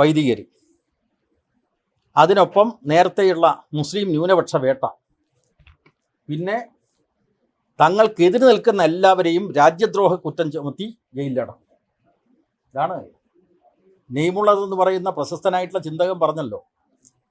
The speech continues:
അവര് കമ്മ്യൂണിസ്റ്റുകാരെ തേടി വന്നു, ഞാൻ കമ്മ്യൂണിസ്റ്റ് അല്ലാതെ കൊണ്ട് എതിർത്തില്ല, കത്തോലിക്കരെ തേടി വന്നു, ഞാൻ കത്തോലിക്കൻ അല്ലാത്തത് കൊണ്ട് അതിനെ എതിർത്തില്ല, അവസാനം എന്നെ തേടി വന്നപ്പോൾ സഹായം നൽകാൻ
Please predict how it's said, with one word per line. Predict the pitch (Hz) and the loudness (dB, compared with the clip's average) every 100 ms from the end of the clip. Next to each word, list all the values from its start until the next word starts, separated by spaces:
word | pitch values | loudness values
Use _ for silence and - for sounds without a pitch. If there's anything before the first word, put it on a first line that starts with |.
| _ _ _ _ _ | _ _ _ _ _
അവര് | 143 160 214 - _ _ _ _ _ _ _ _ _ _ _ - | -2 0 -2 -6 _ _ _ _ _ _ _ _ _ _ _ -6
കമ്മ്യൂണിസ്റ്റുകാരെ | 143 165 160 165 156 147 143 | -4 -4 -6 -4 -2 -2 -8
തേടി | 143 139 | -10 -8
വന്നു, | 127 156 170 - _ _ _ _ _ _ _ _ | -8 -6 -8 -10 _ _ _ _ _ _ _ _
ഞാൻ | 131 160 156 | -12 -10 -8
കമ്മ്യൂണിസ്റ്റ് | 135 160 151 139 | -8 -10 -8 -6
അല്ലാതെ | 139 139 139 | -4 -6 -6
കൊണ്ട് | 120 165 | -10 -8
എതിർത്തില്ല, | 123 110 110 101 113 - _ _ _ _ _ _ _ _ | -10 -12 -18 -10 -10 -10 _ _ _ _ _ _ _ _
കത്തോലിക്കരെ | 156 156 196 190 185 170 165 | -2 0 0 0 0 0 0
തേടി | 160 147 | -4 -4
വന്നു, | 147 190 123 135 | -4 -6 -8 -6
ഞാൻ | 139 139 | -6 -4
കത്തോലിക്കൻ | 143 180 185 175 170 139 | -6 -2 -2 0 0 0
അല്ലാത്തത് | 143 165 170 165 | 2 2 2 -8
കൊണ്ട് | 151 156 220 - | -6 -4 -6 -2
അതിനെ | 131 131 127 | -4 -2 -8
എതിർത്തില്ല, | 135 - 120 104 - - | -10 -12 -12 -12 -16 -12
അവസാനം | 127 147 143 139 151 | -8 -4 -4 -6 -10
എന്നെ | 214 - | -10 -8
തേടി | 165 147 | -10 -8
വന്നപ്പോൾ | 131 120 113 143 127 _ _ _ _ _ _ _ _ _ _ | -10 -10 -10 -10 -10 _ _ _ _ _ _ _ _ _ _
സഹായം | 131 135 156 147 | -4 -2 -2 -4
നൽകാൻ | 143 127 | -6 -6